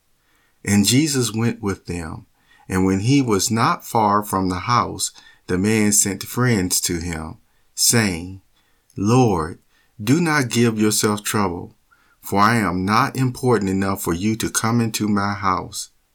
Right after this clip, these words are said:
And I had the feeling that I was not even good enough to come to you.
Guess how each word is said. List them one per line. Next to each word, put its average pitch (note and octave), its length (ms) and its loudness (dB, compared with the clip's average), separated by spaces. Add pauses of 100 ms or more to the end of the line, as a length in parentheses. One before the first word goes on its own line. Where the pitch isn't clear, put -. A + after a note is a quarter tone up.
(640)
And F#2+ 260 2
I G#2 140 2
had G#2 320 2
the G2+ 100 -2
feeling G#2 600 0
that F2+ 260 -2
I G2+ 140 0
was F#2 260 -4
not A2+ 300 0
even G2+ 340 -4
good D#3 240 0
enough F2+ 420 -2
to F2+ 120 -4
come G#2 320 -2
to A#2 120 -2
you. F2+ 420 -6